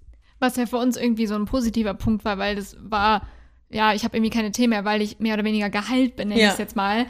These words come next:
Speaker 2: Ja.
Speaker 1: Oder schon so weit, dass ich weiß, was zu tun ist. Und wenn ich mit dem gleichen Thema komme, weiß ich eigentlich schon, was sie mir sagen wird.
Speaker 2: Ja.
Speaker 1: Und das ist ja eigentlich sehr positiv.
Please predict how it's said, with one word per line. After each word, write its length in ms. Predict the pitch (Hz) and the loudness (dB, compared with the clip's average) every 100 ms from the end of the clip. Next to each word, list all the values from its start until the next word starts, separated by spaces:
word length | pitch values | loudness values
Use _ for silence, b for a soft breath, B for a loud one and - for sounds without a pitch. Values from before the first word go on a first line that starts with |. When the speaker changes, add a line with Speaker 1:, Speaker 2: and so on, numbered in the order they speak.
| - | -2
Speaker 2:
Ja. 180 | 220 208 | -2 0
Speaker 1:
Oder 140 | 226 | 0
schon 200 | 226 240 | 2 2
so 200 | 220 254 | 2 2
weit, 200 | 233 226 | 4 2
dass 160 | 226 - | -2 -8
ich 180 | 208 - | -10 -4
weiß, 520 | 220 233 277 247 - | 0 2 2 0 -4
was 160 | 214 - | -8 -6
zu 100 | 220 | -10
tun 320 | - 220 214 | -6 -4 -4
ist. 200 | 202 202 | -6 -8
Und 240 | - 220 - B B B | -4 -4 -6 B B B
wenn 100 | 226 | 0
ich 80 | 226 | 2
mit 140 | 240 233 | 4 4
dem 100 | 220 | 2
gleichen 260 | 226 233 | 0 0
Thema 240 | 220 240 208 | 0 0 -2
komme, 400 | - 254 247 214 | -2 0 2 2
weiß 220 | 220 247 | 2 0
ich 140 | 233 - | -4 0
eigentlich 220 | 247 233 | 0 2
schon, 120 | 240 | 2
was 140 | 240 | 2
sie 60 | 240 | 2
mir 120 | 233 | 0
sagen 300 | 233 320 233 | 2 2 0
wird. 120 | 185 196 | 2 2
Speaker 2:
Ja. 180 | 190 | 2
Speaker 1:
Und 80 | 226 | 2
das 80 | 240 | 0
ist 40 | |
ja 60 | 240 | 0
eigentlich 180 | 226 233 | 2 2
sehr 100 | 226 | 0
positiv. 720 | 226 240 202 - 180 - - | 0 0 0 -6 -8 -10 -12